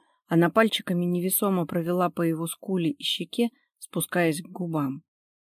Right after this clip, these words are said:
Кир смешно поморщился, чем вызвал у Надежды легкую улыбку. Осмелев, она коснулась его губ и осторожно очертила контур. Они оказались мягкими и горячими.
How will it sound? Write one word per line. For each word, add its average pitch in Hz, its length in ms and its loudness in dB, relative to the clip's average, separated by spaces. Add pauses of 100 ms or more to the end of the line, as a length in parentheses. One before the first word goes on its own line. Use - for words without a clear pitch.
(120)
Кир 165 220 0
смешно 165 400 0
поморщился, 165 800 -2 (280)
чем 180 220 4
вызвал 175 400 2
у 175 40 2
Надежды 180 500 2
легкую 170 500 0
улыбку. 160 580 -4 (580)
Осмелев, 247 560 4
она 196 180 2
коснулась 202 580 2
его 185 220 0
губ 226 320 -2
и 165 40 2
осторожно 170 600 0
очертила 170 560 -6
контур. 147 600 -6 (600)
Они 180 200 4
оказались 185 540 2
мягкими 175 640 -2
и 151 40 -4
горячими. 170 760 -4